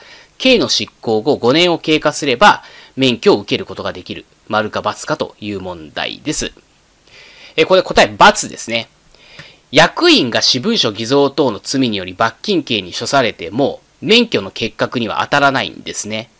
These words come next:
つまり、五年を待たずに免許を受けることができます。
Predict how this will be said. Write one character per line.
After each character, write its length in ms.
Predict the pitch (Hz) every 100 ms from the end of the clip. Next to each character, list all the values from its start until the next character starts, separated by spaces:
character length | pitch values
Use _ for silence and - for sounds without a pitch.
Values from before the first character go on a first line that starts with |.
| _ _
つ 140 | -
ま 180 | 302 143
り、 300 | 107 123 82 -
五 160 | 127
年 220 | 202 247
を 100 | 247
待 140 | 214 208
た 80 | 220
ず 140 | 127
に 80 | 101
免 240 | 127 120
許 180 | - 120
を 60 | 95
受 160 | -
け 40 | 147
る 60 |
こ 160 | 98 104
と 80 | 113
が 140 | 98
で 160 | - 113
き 120 | -
ま 100 | 104
す。 220 | - -